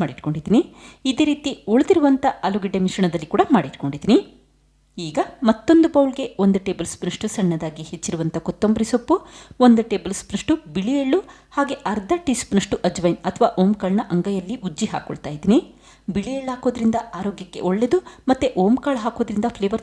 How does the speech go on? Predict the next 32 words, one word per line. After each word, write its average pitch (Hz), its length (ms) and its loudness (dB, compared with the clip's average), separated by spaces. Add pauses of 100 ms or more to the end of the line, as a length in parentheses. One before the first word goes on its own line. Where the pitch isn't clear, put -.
ತುಂಬ 202 180 2 (120)
ಚೆನ್ನಾಗಿ 196 260 2
ಬರುತ್ತೆ. 196 300 -2
ಹಾಗೆ 190 200 -6 (160)
ಆರೋಗ್ಯಕ್ಕೂ 214 440 0 (100)
ಕೂಡ 233 120 4 (180)
ಒಳ್ಳೆಯದು 208 340 4
ಅಂತ 208 160 -4
ಉಪಯೋಗಿಸ್ಕೊಂಡಿದ್ದೀನಿ. 156 640 -2 (480)
ಎಳ್ಳು 226 260 2 (180)
ಮತ್ತು 226 200 0 (240)
ಓಂಕಾಳು 214 380 2 (140)
ಇದ್ರೆ 208 260 4
ಉಪಯೋಗಿಸಿ, 202 360 -4 (160)
ಇಲ್ಲ 160 180 -8
ಅಂತಂದರೆ 170 360 -4 (100)
ಹಾಕಲಿಲ್ಲ 175 420 -6
ಅಂದ್ರೂ 165 220 0
ಕೂಡ - 160 6
ನಡೆಯುತ್ತೆ. 202 360 0 (760)
ಈಗ 170 100 0 (360)
ಎರಡು 294 180 6 (140)
ಕಪ್ಪಷ್ಟು - 380 -2 (200)
ಇಡ್ಲಿ 240 300 -2
ಹಿಟ್ಟನ್ನು 202 420 0
ಹಾಕೊಳ್ತಾ 147 400 -8
ಇದ್ದೀನಿ. 202 220 4 (520)
ಹಾಗೆ 190 300 -2
ಒಂದ್ಸರಿ 240 260 2 (100)
ಚೆನ್ನಾಗಿ 180 360 -2
ಮಿಕ್ಸ್ - 200 2
ಮಾಡಿಟ್ಕೊಳ್ಳಿ. 180 400 -2